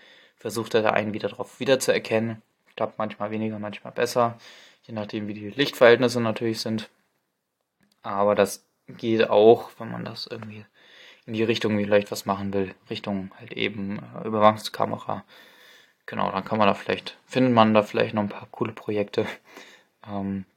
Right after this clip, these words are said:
genau, kann ich ja auch noch mal welche vorstellen, wenn ich da irgendwelche finde. Und genau, deswegen, ähm, ja, genau, wollte ich euch das mal so vorstellen, Richtung was für Projekte man damit machen kann, was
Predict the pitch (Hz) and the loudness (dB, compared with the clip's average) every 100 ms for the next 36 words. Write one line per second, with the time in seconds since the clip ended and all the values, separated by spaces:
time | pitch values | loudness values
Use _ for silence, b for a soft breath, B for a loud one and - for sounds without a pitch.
0 | - 107 95 - 101 98 110 107 98 95 | -2 4 4 4 0 4 4 6 4 4
1 | 101 - - 117 - 101 101 202 - - | 2 -4 -8 -6 -4 -4 -4 -8 -6 -4
2 | 110 104 104 110 - 120 117 117 B B | -4 -4 -6 -8 -8 -2 -2 -2 B B
3 | B B B B B _ - 104 104 101 | B B B B B _ -10 -8 -8 -10
4 | 101 101 101 - - - 110 98 101 - | -8 -4 -4 -6 -14 -2 0 0 -4 -8
5 | - 104 101 98 95 _ _ _ _ _ | -6 -4 -2 -2 -4 _ _ _ _ _
6 | _ _ 117 101 95 95 95 - _ _ | _ _ -16 -12 -10 -10 -12 -16 _ _
7 | _ _ _ - - _ _ _ _ _ | _ _ _ -18 -18 _ _ _ _ _
8 | _ _ _ - - - - - _ - | _ _ _ -16 -12 -10 -12 -14 _ -8
9 | - 110 110 - 120 - 113 113 107 - | 0 0 0 -6 -6 -8 -8 -6 -6 0
10 | 120 - - 139 139 147 151 - _ _ | 2 2 6 6 6 0 -10 -20 _ _
11 | 131 - 120 117 113 117 - 127 - 120 | -14 -6 -6 -2 2 2 0 -6 0 0
12 | 117 - 120 113 110 113 - 117 117 - | 0 -6 -8 -4 -4 -4 -6 -8 -8 -4
13 | 117 113 110 - - | -4 -4 -8 -12 -18